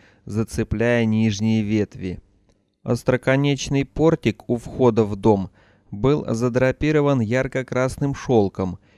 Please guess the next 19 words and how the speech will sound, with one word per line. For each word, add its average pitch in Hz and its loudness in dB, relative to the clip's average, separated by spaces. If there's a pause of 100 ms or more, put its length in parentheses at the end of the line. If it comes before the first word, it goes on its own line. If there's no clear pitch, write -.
(160)
и 110 2
украшен 113 2 (220)
фестонами 127 -2
из 107 -4
белых 123 0
роз, 117 0 (440)
и 120 -2
как 120 0
только 113 0
мы 107 2
вышли 107 0
из 101 -6
экипажа, 107 -2 (320)
изящный 107 -2
паж 127 -2
в 98 -16
блестящем 110 -2
ярко-красном 107 -2
костюме 127 -2